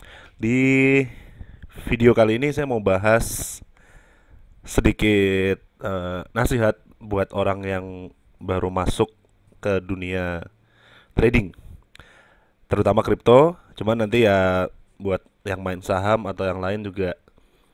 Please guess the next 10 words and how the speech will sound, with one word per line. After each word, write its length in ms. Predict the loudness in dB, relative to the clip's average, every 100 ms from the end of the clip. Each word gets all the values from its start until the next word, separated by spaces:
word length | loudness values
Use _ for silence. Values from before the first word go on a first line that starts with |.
| _ -6
bisa 240 | 2 2
juga 240 | 4 0
dipakai 400 | 0 -2 -2 -2
ya 160 | -2 -4
ini 240 | -6 -8
ya. 80 | -10 -14 -20 -20 _ _ -20 -20 -20 _
Oke, 320 | 2 6 6 2 -20 _ -20 -20 -20 -20 -6
eh, 200 | 0 0 0
sebelum 320 | 2 2 4
mulai 480 | 6 6 6 2